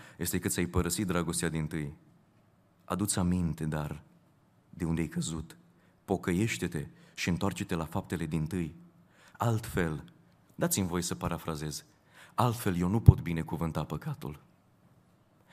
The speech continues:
Eu nu pot binecuvânta o biserică ce trăiește în păcat. Altfel voi veni la tine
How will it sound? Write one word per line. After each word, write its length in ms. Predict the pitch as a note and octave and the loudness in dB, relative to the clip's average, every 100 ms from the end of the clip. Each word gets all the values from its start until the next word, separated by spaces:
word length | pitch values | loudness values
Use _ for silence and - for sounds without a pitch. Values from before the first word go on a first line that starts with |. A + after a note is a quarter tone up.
| - | -6
Eu 100 | - | 2
nu 80 | C3+ | 4
pot 180 | B2+ G#2 | 4 2
binecuvânta 540 | F#2 F#2+ F2 F#2 F#2 | 2 2 0 -2 2
o 100 | F#2+ | 2
biserică 460 | F2 E2+ F#2+ E2+ F2 | 2 0 0 0 0
ce 160 | E2+ F#2 | -2 -2
trăiește 320 | F2+ F2 F2+ | 0 0 0
în 60 | |
păcat. 280 | E2+ E2+ D#2+ - | -2 -2 -4 -2
Altfel 300 | A2+ A2 F2 | -2 0 0
voi 140 | F#2 | 2
veni 200 | E2+ A2 | 2 4
la 120 | A2+ | 4
tine 260 | G#2 G2+ | 4 2